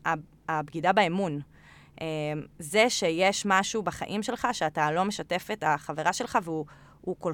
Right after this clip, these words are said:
כך, כל כך גדול בחיים שלך, תראה כמה התעסקות היה לך עם זה,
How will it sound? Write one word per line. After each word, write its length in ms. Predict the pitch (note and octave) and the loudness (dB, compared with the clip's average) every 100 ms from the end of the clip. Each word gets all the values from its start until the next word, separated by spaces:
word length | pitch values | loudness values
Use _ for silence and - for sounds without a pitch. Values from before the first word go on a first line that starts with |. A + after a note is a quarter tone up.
| D3+ | 6
כך, 220 | A3+ G#3+ | 8 8
כל 120 | - F3+ | 6 4
כך 200 | G#3 - | 4 4
גדול 400 | E3+ D3+ A3+ B3 | -2 4 6 6
בחיים 400 | F#3 - - A#3+ | 2 -2 -2 0
שלך, 220 | C#4 D#3+ | 0 -2
תראה 300 | D#3 D#3 F#3+ | -4 0 0
כמה 280 | - G3 G#3+ | 4 4 4
התעסקות 640 | F#3+ D3+ - - A#3 A#3 - - - | -2 -6 -6 -2 -2 -2 -12 -20 -8
היה 220 | D3+ F3 A#3 | 4 8 8
לך 160 | - | 8
עם 160 | F3 D#3+ | 0 -2
זה, 140 | D3 | -6